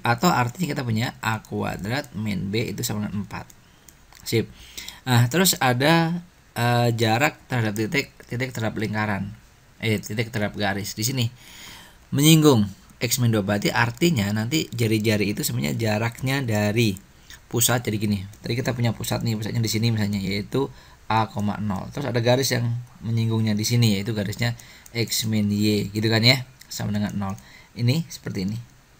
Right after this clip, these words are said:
Ah, ini tegak lurus. Berarti jarak dari titik pusat ke garis si-, ke garis singgung ini sama dengan jari-jari. Berarti jari-jari itu bisa dirumusin jarak titik ke garis. Jarak titiknya gimana kan? X min Y.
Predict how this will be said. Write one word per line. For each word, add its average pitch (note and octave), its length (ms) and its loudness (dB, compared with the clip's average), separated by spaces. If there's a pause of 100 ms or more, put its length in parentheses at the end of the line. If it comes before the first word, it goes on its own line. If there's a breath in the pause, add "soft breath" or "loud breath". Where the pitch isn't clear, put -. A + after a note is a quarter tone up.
(360)
Ah, B2+ 720 4
ini A#2+ 80 2
tegak A2 220 -4
lurus. G#2 320 -2 (340 loud breath)
Berarti D3+ 320 2
jarak B2+ 380 4
dari A2+ 260 0
titik A2+ 300 -2
pusat D3 340 -4
ke A2+ 400 0
garis G#2 240 -2
si-, - 240 -4
ke G#2+ 320 -6
garis G#2 320 -2
singgung G#2 320 0
ini B2 160 -4
sama G2+ 160 -2
dengan A#2 160 -2
jari-jari. F#2+ 960 -6
Berarti A#2 240 -4
jari-jari G2+ 320 -2
itu B2+ 140 -4
bisa A#2 100 -2
dirumusin G#2 480 -4 (400 loud breath)
jarak A2 460 2 (500)
titik B2 240 -2
ke B2 80 2
garis. G2+ 240 -4
Jarak A2+ 160 -2
titiknya C3 320 -2
gimana D#3 320 0
kan? E3 320 -4
X B2+ 220 -4
min A2+ 100 0
Y. A#2+ 240 -2